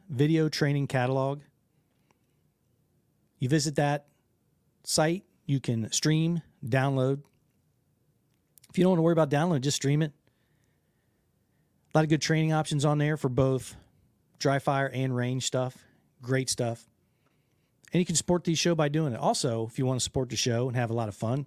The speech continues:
go to patreon dot com forward slash on the range podcast. You can join the Patreon group with one of our tier levels. Check out the bi-monthly Zoom call with Rick and I. A lot of interaction with us if you're a Patreon member.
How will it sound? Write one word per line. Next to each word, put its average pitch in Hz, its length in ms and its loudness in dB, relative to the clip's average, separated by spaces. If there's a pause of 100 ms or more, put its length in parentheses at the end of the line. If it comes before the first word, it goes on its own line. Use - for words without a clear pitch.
(140)
go 135 140 2
to 131 400 0 (880)
patreon 185 500 0
dot 147 240 0
com 127 400 -2 (1000)
forward 180 340 2
slash 117 560 -4 (200)
on 143 180 2
the 139 80 0
range 131 260 -2
podcast. 117 420 -4
You 135 60 -2
can 120 140 -2
join 151 300 0
the 127 60 0
Patreon 170 460 0
group 160 280 -2
with 110 160 -8
one 143 100 0
of 131 60 -4
our 117 100 -2
tier 170 240 0
levels. 160 480 -2 (920)
Check - 200 2
out 143 180 0
the 117 300 -2 (240)
bi-monthly 135 760 0
Zoom 139 240 0
call 156 260 2
with 117 160 -4
Rick 143 160 -2
and 151 80 0
I. 143 140 0
A 156 40 -4
lot 131 200 0
of 127 60 -4
interaction 131 500 -2
with 117 80 -4
us 117 320 -6 (400)
if 120 80 -10
you're 127 100 -2
a - 20 -6
Patreon 123 380 -4
member. 110 260 -4